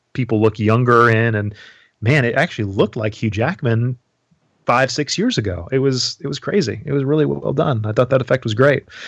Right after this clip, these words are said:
Um, what did you guys think of the, uh, uh, of that sequence, uh, in the farmhouse, brutally killing the family and, uh,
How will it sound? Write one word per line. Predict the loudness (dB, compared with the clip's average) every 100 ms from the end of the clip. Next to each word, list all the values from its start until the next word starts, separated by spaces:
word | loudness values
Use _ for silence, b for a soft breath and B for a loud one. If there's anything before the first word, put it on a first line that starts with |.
| B B B B B
Um, | 2 6
what | 4
did | 6
you | 4
guys | 4
think | 2
of | 0 4
the, | 4 4 2
uh, | 0 2 2 2 2 0 -2 -2
uh, | 0 2
of | 2 4
that | 4 4 -2
sequence, | 0 0 2 -2 -2 -6 -6 0
uh, | 2 2
in | 0
the | 0
farmhouse, | 2 2 2 -2 -2 -6 -8 -10 -14
brutally | -12 -4 6 6 6 4 2 0
killing | 2 4 4 2
the | -2
family | 0 2 4 4 4 4 2 2
and, | 2 0 -4 B B B
uh, | 0 4 6 6